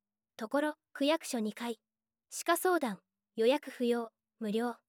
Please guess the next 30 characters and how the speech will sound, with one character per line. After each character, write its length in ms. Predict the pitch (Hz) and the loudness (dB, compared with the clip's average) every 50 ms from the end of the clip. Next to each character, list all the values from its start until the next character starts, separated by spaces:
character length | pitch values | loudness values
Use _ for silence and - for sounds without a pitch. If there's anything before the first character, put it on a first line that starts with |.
| _ _ _ _ _ - | _ _ _ _ _ -6
対 180 | - 247 269 277 | -2 -2 -2 0
象、 280 | - 285 269 262 247 - _ _ _ | 0 0 -2 -2 -4 -6 _ _ _
年 240 | - 240 247 285 294 | -2 0 0 2 2
齢 160 | 294 302 302 | 2 2 4
は 140 | 294 294 269 | 2 2 0
問 160 | - 262 254 | 0 0 0
い 40 | 262 | 0
ま 120 | 277 277 | 0 0
せ 160 | - - 277 247 | -2 -4 -4 -6
ん。 60 | - _ _ _ _ _ _ _ _ _ - | -6 _ _ _ _ _ _ _ _ _ -12
時、 320 | - 220 - - 233 233 _ _ _ _ _ _ _ _ _ _ _ - | -12 -10 -8 -8 -8 -8 _ _ _ _ _ _ _ _ _ _ _ -14
七 240 | - - - - 311 | -10 -6 -2 2 4
月 240 | 320 311 - 285 | 4 4 4 2
二 140 | 277 277 277 | 2 2 2
十 160 | 247 302 320 | 2 2 2
四 160 | 311 302 294 - | 4 2 2 0
日 180 | - - 208 | -2 -4 -6
金 280 | - - - 247 269 285 | -4 -2 0 0 2 2
曜 180 | 302 294 285 | 4 2 2
日 140 | 247 269 262 | 2 0 0
九 140 | - - 320 | 0 0 0
時 120 | 277 277 | 0 0
三 260 | 247 - 254 254 285 277 | 0 -2 0 -2 0 0
十 140 | 285 311 | -2 -2
分 260 | - - - 247 233 208 | -2 0 0 0 0 0
か 140 | - 226 | -2 -4
ら 100 | 220 220 | -4 -4
十 240 | 202 - - 220 240 | -4 -2 -2 0 0
一 220 | 262 254 - - 233 | 0 0 -2 -4 -6
時。 200 | - 214 208 | -6 -6 -8